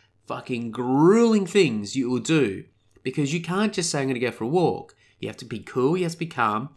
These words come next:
because let's make it very clear. If you're in such a high editing environment, you want those clients to return, because the clients love your work. So you have to be a salesperson. You have to sell yourself.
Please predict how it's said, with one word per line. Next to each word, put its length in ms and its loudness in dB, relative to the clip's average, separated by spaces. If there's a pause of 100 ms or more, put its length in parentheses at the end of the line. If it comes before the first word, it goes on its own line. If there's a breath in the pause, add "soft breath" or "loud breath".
(200 loud breath)
because 520 -2
let's 180 -6
make 160 -2
it 80 -6
very 200 -2
clear. 400 0 (340 soft breath)
If 220 -6
you're 280 6
in 100 0
such 380 -4
a 60 -8
high 560 -6
editing 380 -6
environment, 760 -4 (520 soft breath)
you 360 2
want 260 -2
those 200 -4
clients 340 -6
to 100 -12
return, 600 -8 (140)
because 260 -6
the 80 -6
clients 440 -4
love 240 -4
your 140 -4
work. 600 -4 (280 soft breath)
So 140 -6
you 60 0
have 120 -2
to 80 -2
be 120 -2
a 40 -2
salesperson. 800 -2
You 60 -8
have 80 -16
to 60 -12
sell 280 -2
yourself. 580 -4